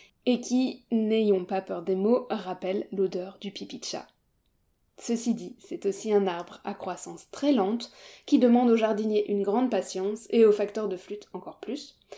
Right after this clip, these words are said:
parce que pour atteindre des diamètres exploitables, les arbres utilisés dans la facture de flûte sont facilement centenaires. Quelques infos encore sur le buis, notamment sur son nom botanique,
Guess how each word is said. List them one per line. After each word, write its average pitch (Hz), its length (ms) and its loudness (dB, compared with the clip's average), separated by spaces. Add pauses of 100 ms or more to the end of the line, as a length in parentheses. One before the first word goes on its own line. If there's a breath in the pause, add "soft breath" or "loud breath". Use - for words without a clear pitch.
(180 loud breath)
parce - 180 -12
que 185 100 -8
pour 233 280 -6
atteindre 180 480 -6
des 208 160 0
diamètres 190 400 -2
exploitables, 196 760 -6 (100)
les 220 240 0
arbres 214 220 0
utilisés 214 420 -4
dans 214 120 2
la 175 120 -2
facture 202 380 -8
de 165 100 -12
flûte - 420 -16
sont 208 300 -6 (140)
facilement 190 560 -6 (320)
centenaires. - 720 -6 (1080)
Quelques 302 280 6
infos 269 260 6
encore 233 280 4
sur 185 180 -2
le 202 80 4
buis, 302 320 6
notamment 254 540 4
sur 240 240 -6
son 202 140 0
nom 233 240 2
botanique, 196 720 -4